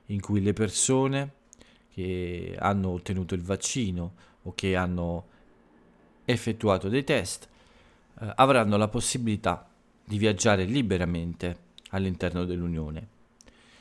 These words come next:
Sembra che questa sia una decisione, eh, obbligatoria un po' per tutti gli stati membri, eh, dell'Europa Unita, e probabilmente si comincerà da giugno. Anche questa è una,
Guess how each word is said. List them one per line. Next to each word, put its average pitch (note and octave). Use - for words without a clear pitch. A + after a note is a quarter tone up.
Sembra D#3
che A#2
questa A#2
sia G#2
una G2
decisione, F2+
eh, F2
obbligatoria G#2+
un F2+
po' F2+
per F2+
tutti A2+
gli F2+
stati F#2+
membri, F2
eh, D#2+
dell'Europa F#2
Unita, A2+
e D3
probabilmente A2+
si -
comincerà F#2
da F#2
giugno. E2
Anche G2+
questa F#2+
è F#2
una, F2